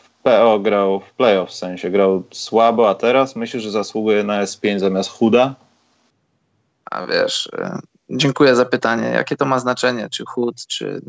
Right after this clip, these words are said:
Speaker 2: czy Clarkson w tankujących Cavs? Myślę, że tak, myślę, że zasłu-, zasługuje. Gra dobry sezon i też trzeba pamiętać,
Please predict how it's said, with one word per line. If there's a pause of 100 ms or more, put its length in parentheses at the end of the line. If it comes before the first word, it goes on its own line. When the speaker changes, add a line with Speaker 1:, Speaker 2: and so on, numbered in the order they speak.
(160)
Speaker 2:
czy
Clarkson (100)
w
tankujących
Cavs? (360)
Myślę,
że
tak,
myślę,
że
zasłu-,
zasługuje.
Gra
dobry
sezon (320)
i
też
trzeba
pamiętać,